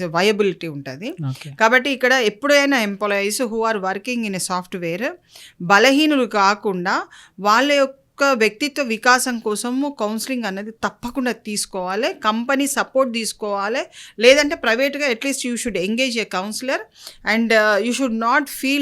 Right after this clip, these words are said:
Speaker 1: like you are alone. చాలామంది ఈ మధ్య కా-, ఇంకా ఇద్దరు ముగ్గురు కూడా చనిపోయినరు.
Speaker 2: Hmm.
Speaker 1: కాబట్టి ఈ, ఈ యొక్క ఇన్సిడెంట్స్‌ని మనము తీసుకున్నట్టయితే definitely-గా, uh, company pays the interest on the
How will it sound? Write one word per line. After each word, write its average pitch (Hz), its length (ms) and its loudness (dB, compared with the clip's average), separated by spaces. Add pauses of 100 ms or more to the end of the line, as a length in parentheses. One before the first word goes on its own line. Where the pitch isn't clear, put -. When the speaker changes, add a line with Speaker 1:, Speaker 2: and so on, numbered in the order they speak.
Speaker 1:
like 247 160 -2
you 220 140 2
are 220 160 4 (160)
alone. 202 380 4 (460)
చాలామంది 269 600 4
ఈ 220 220 0
మధ్య 220 280 0
కా-, 214 160 -2
ఇంకా 208 180 -2
ఇద్దరు 214 300 0
ముగ్గురు 214 240 -4
కూడా 254 140 -4
చనిపోయినరు. 190 760 -2 (200)
Speaker 2:
Hmm. 147 140 -6
Speaker 1:
కాబట్టి 247 360 4
ఈ, 262 300 0 (680)
ఈ 226 60 4
యొక్క 233 200 2
ఇన్సిడెంట్స్‌ని 247 920 0
మనము 240 480 -2
తీసుకున్నట్టయితే 220 920 -6
definitely-గా, 247 680 -4 (460)
uh, 190 460 4
company 254 340 4
pays 233 300 6
the 247 180 2 (120)
interest 254 460 0
on 214 360 -2
the 208 140 2